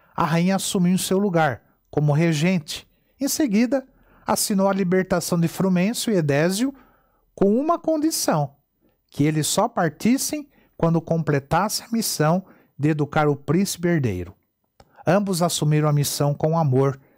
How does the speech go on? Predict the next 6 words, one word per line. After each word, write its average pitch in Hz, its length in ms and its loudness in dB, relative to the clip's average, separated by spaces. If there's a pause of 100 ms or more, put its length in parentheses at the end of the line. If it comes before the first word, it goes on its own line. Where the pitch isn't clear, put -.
(580)
enxergando 147 880 2
nisso 208 520 0 (300)
a 135 80 -2
possibilidade 139 800 0
de 139 100 -2
contribuírem 180 1120 0